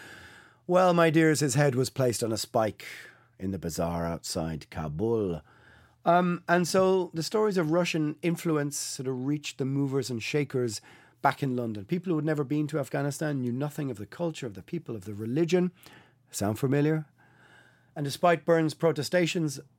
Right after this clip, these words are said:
obviously pre-head on spike, um, before his head appeared on the spike, yeah, they sent in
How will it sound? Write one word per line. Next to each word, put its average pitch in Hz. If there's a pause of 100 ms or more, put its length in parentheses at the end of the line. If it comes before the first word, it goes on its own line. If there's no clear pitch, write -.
obviously 120
pre-head 123
on 113
spike, 175 (460)
um, 156 (200)
before 156
his 151
head 156
appeared 165
on 123
the 117
spike, 120
yeah, 135
they 143
sent 151
in 147